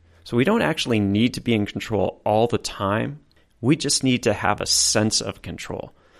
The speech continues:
So doing all these things that we just talked about, budgeting, financial planning, saving money, ignoring the media hype, these are all things that we do have control over.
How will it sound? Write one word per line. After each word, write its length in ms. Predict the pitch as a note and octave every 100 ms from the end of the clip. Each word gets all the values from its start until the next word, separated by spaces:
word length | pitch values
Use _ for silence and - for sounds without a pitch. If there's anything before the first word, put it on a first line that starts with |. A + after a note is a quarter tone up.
| -
So 140 | A#2+
doing 320 | A#2 E3+ G3
all 160 | C3+ C3
these 260 | A#2 A2
things 380 | - A2+ F#2+ F#2+
that 100 | -
we 120 | A2
just 240 | F2+ F#2+ -
talked 300 | - F#2 -
about, 360 | - F2+ - - _ _ _ _
budgeting, 640 | F#2 F2+ F2 F2 - -
financial 580 | - F2+ F#2 G2 E2+ F#2+
planning, 520 | - F2 E2 D2+ - - - _
saving 520 | - - A2 G2+ F#2+
money, 360 | F2 D#2+ - - _ _ _ _ _ -
ignoring 640 | A2+ G2+ G#2+ A2 A2 G#2
the 80 | G2+
media 360 | G2 G2 F2+ E2
hype, 340 | - - - -
these 220 | C3+ D#3+
are 120 | C#3
all 120 | A#2 G#2+
things 340 | A#2 G#2+ G2
that 160 | G2 -
we 200 | G2 G2
do 300 | - G2 F#2+
have 320 | F#2+ F2+ -
control 540 | G2 F2 F#2 E2+ E2+ -
over. 440 | E2+ D#2+ D#2+ E2